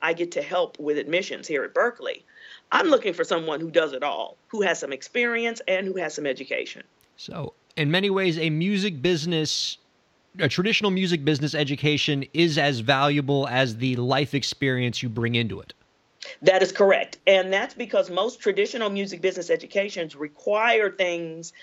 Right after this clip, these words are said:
Speaker 1: like hands-on experience, practicum courses, internships, things that help you gain that, uh, hands-on experience and allow you to utilize what you've learned in the classroom.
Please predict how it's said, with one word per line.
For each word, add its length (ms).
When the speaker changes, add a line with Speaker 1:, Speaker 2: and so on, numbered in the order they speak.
Speaker 1:
like 260
hands-on 420
experience, 920
practicum 580
courses, 720
internships, 960
things 240
that 160
help 260
you 80
gain 840
that, 500
uh, 280
hands-on 420
experience 800
and 260
allow 260
you 240
to 140
utilize 760
what 160
you've 100
learned 240
in 120
the 60
classroom. 580